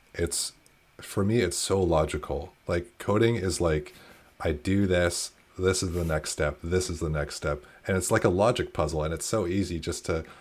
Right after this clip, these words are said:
I've done it enough times now that it's like, even if it's, like, a concept I don't really understand, I can go figure it out, and I kinda know. It's like, do, do, do, do, do, do, do,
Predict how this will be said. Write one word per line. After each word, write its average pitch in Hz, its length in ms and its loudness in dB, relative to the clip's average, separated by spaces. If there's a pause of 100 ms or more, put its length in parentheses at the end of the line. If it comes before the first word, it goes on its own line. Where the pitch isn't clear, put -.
(160)
I've 101 120 2
done 123 140 6
it 131 80 6
enough 101 300 4
times 101 400 0
now 85 180 2
that 95 140 0
it's 95 180 -8
like, 90 320 0
even 151 200 2
if 151 120 2
it's, - 280 -6
like, 90 100 2
a 82 60 -4
concept 92 440 -2
I 87 60 0
don't 82 240 0
really 85 220 0
understand, 80 520 -2 (460)
I 120 80 4
can 107 140 0
go 98 100 4
figure 92 260 2
it 87 60 4
out, 87 160 4
and 85 100 0
I 82 80 4
kinda 87 240 0
know. 82 200 4
It's - 140 -6
like, 80 160 -6
do, 87 80 -2
do, 120 140 -4
do, 90 140 -6
do, - 100 -8
do, 82 120 -6
do, - 120 -8
do, - 180 -8